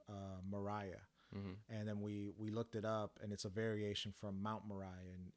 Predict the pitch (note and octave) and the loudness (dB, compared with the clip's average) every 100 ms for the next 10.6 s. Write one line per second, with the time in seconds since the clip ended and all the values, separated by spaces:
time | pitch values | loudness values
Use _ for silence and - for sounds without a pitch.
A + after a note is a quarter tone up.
0 | G#2+ G2 F#2+ G#2 G2 F#2+ F#2 F#2+ F#2 G2+ | -6 -4 -2 -2 0 -2 -2 -2 0 0
1 | F#2+ F#2+ F#2 F2 F#2+ G#2 G2+ G2 F#2 - | 0 0 -2 -2 0 2 0 -2 -4 -2
2 | G2+ - - - _ - - - G2+ F2 | -4 -4 -10 -16 _ -20 -20 -12 -8 -4
3 | F2+ G#2+ G2 - C#3 A2 G#2+ A#2 G2+ G2+ | 0 0 0 6 6 6 2 0 0 0
4 | G2+ G2 - A2 G2+ G2+ F#2+ F#2+ G#2+ G#2 | 0 -2 -2 -2 0 0 -2 -2 2 4
5 | G2+ G2 F#2+ F#2+ G2 - G#2+ G2 F#2+ G2 | 4 2 2 0 -2 -2 0 2 2 0
6 | F#2+ - F#2 - G#2+ F#2+ F#2 F#2 G2+ G#2 | -2 -4 -4 0 0 0 0 -2 0 0
7 | G2 - G#2+ G#2+ G2+ G2+ _ G#2+ G#2 G#2+ | -2 -4 -4 -2 -2 -6 _ 0 2 2
8 | G#2 A2+ G#2 G2 G#2 G2 F#2+ - G#2+ G#2+ | 2 2 2 0 0 0 0 2 6 6
9 | G2 - _ _ _ A2 G2+ G2 G2 G2 | 4 -4 _ _ _ -4 0 0 0 0
10 | F#2+ F#2 _ _ B2 | -2 -6 _ _ -2